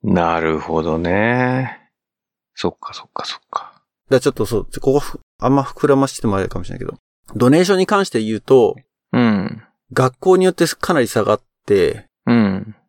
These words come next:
Speaker 2: うちとかはまあ全然、なんつうの、そんなに多くを要求される学区じゃないんだけど、学校じゃないんだけど、
Speaker 1: うん。
Speaker 2: それこそこう、ハイソなエリアとか行っちゃうと、
Speaker 1: うん。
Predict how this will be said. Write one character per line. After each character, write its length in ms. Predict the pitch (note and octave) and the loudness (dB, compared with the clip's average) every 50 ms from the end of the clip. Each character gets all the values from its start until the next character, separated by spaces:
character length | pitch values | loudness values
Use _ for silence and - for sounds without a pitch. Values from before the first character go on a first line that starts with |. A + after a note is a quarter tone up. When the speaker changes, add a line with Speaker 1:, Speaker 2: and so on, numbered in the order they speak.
| _ _ - | _ _ -14
Speaker 2:
う 80 | C3 | -10
ち 100 | - - | -10 0
と 140 | - G#3+ G#3+ | 0 0 2
か 100 | - E3+ | 4 4
は 60 | C#3+ B2 | 2 4
ま 120 | B2 A#2 | 2 -2
あ 60 | A2 | -2
全 200 | B2+ D3+ A#2 A#2 | -2 -2 -2 0
然、 260 | C#3 A#2 A2+ A2 G2+ - E2+ | 0 0 0 0 -2 -6 -6
な 160 | G#2+ G#2+ G2+ | -4 -4 -4
ん 20 | |
つ 120 | - - G2 | -4 -6 -8
う 20 | |
の、 80 | F2+ - | -10 -4
そ 160 | - B2+ A#2 | -2 0 0
ん 80 | A2+ | 2
な 100 | A2+ A2+ | 2 2
に 380 | A2+ A2+ A2 A2 G#2+ G#2+ - - _ _ _ _ _ | 2 2 0 0 -2 -2 -6 -8 _ _ _ _ _
多 220 | - C3 C3 A#2 - | 2 2 2 2 0
く 100 | - G2+ | -2 -2
を 100 | G2 G2 | 0 0
要 180 | G2+ G2+ G#2 - | 2 0 0 0
求 140 | - A2 | -4 -8
さ 140 | G2 - A2 G2+ | -4 -2 0 2
れ 80 | G#2+ | 2
る 100 | G#2+ G#2 - _ _ - | 0 0 -4 _ _ -2
学 220 | - A#2+ A2 - | 0 0 0 0
区 80 | - C3 | -4 -6
じ 100 | A2 F#2+ | -6 -6
ゃ 60 | F#2 | -4
な 100 | G2+ G2 | -4 -4
い 40 | G2 | -4
ん 40 | - | -6
だ 120 | - - | -8 -10
け 100 | - - | -6 -2
ど、 160 | - G2+ G2 | 0 0 2
学 180 | F#2+ G2 G2 - | 2 0 -4 -4
校 160 | - - F#2+ | -6 -8 -6
じ 100 | - - | -4 -4
ゃ 40 | G2+ | -4
な 60 | G2+ | -4
い 40 | G2 | -4
ん 40 | F#2+ | -6
だ 80 | - | -8
け 100 | - F#2 | -10 -2
ど、 320 | - G2+ G#2 F#2+ F2 - - _ _ _ _ | 2 2 4 4 2 0 -4 _ _ _ _
Speaker 1:
う 60 | - A#2+ | 0 2
ん。 380 | A#2 A2 G#2 G#2+ A#2 A2+ A2+ - | 2 2 0 -2 -6 -10 -14 -14
Speaker 2:
そ 160 | - - C3 | 0 2 2
れ 80 | C3+ | 4
こ 140 | - D3+ D3 | 4 2 2
そ 180 | - D3+ C#3+ C3 | 2 2 0 2
こ 260 | - - C3+ C3 B2+ | 4 4 6 6 6
う、 20 | |
ハ 240 | A#2+ - - - F#3+ | 4 0 -2 0 0
イ 80 | F#3 E3+ | 0 -2
ソ 180 | - - B2 | -2 -2 0
な 220 | G#2+ G2+ F#2+ - - - | 0 2 0 -2 -2 -4
エ 100 | G#2+ G#2+ | -4 -2
リ 160 | G2 G#2 F#2 | 0 0 0
ア 160 | F2 E2+ - - _ _ _ _ _ _ _ _ _ - | 0 -2 -4 -8 _ _ _ _ _ _ _ _ _ -8
と 60 | - | -6
か 80 | - - | -6 -6
行 100 | F2 - | -6 -6
っ 20 | |
ち 120 | - G#2+ | -4 -4
ゃ 40 | F#2+ | -4
う 40 | F#2 | -2
と、 360 | - - G#2 G2+ D2+ - - _ _ _ _ | 0 2 2 2 2 0 -4 _ _ _ _
Speaker 1:
う 80 | - A#2 | -2 0
ん。 400 | A#2 G#2+ G2+ G2+ G2+ G#2 G#2+ | 0 0 0 -2 -4 -8 -10